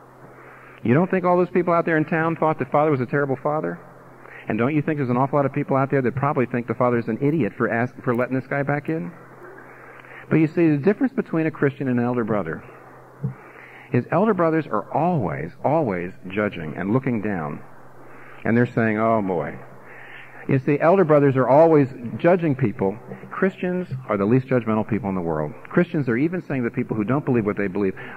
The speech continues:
"I would like you, as much as you're willing, to feast with me.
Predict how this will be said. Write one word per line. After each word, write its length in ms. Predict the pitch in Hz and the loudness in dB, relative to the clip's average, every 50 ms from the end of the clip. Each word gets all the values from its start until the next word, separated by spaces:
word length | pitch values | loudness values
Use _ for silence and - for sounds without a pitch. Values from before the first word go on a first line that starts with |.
| - | -4
"I 60 | 113 | -2
would 100 | 117 110 | 0 2
like 240 | 117 127 151 170 - | 2 2 0 0 0
you, 120 | 151 123 107 | 0 0 0
as 100 | 104 101 | 0 0
much 260 | 113 127 180 - - | 0 0 0 0 -2
as 100 | 202 170 | -4 -4
you're 200 | 147 151 160 160 | -2 0 0 0
willing, 460 | 139 131 143 147 117 87 - - 85 - - - - - - - - - - - - | 2 2 2 0 0 -2 -6 -8 -10 -12 -14 -16 -18 -18 -18 -18 -18 -18 -18 -10 -8
to 80 | 113 113 | -8 -4
feast 320 | - 123 110 107 - - | -2 -2 -2 -2 -4 -6
with 160 | 113 104 - - | -8 -8 -6 -8
me. 240 | 82 71 76 71 | -10 -10 -10 -12